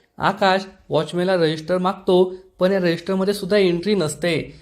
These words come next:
त्यामुळे आकाशला सुद्धा शंका येऊ लागते. भूमी म्हणते, "असं कसं होऊ शकतं?" "पण मी त्याला पाहिलंय, मी तुम्हाला दाखवू शकते तो कोठे गेला," असं म्हणून भूमी सगळ्यांना बंगल्याच्या मागच्या खोलीत घेऊन जाते,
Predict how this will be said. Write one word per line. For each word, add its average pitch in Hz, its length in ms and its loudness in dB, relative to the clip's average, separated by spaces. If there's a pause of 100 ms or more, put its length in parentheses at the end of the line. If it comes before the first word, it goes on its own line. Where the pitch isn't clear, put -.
(240)
त्यामुळे 170 280 2
आकाशला 180 440 0
सुद्धा 196 280 -2
शंका 160 360 -4
येऊ 180 140 2
लागते. 151 580 -2 (260)
भूमी 151 300 -2
म्हणते, 190 640 0 (120)
"असं 151 220 -4
कसं 214 240 -2
होऊ 190 120 0
शकतं?" 175 520 2 (260)
"पण 190 120 0
मी 214 100 -2
त्याला 220 200 2
पाहिलंय, 165 520 0 (280)
मी 185 80 -2
तुम्हाला 190 340 0
दाखवू 170 300 0
शकते 175 720 -4
तो 208 80 6
कोठे 170 360 0
गेला," 160 320 2 (300)
असं 139 200 -2
म्हणून 156 220 -2
भूमी 196 540 -2 (220)
सगळ्यांना 180 480 2 (260)
बंगल्याच्या 175 480 -2
मागच्या 196 340 -2
खोलीत 202 260 -6
घेऊन 156 320 -4
जाते, 156 540 -2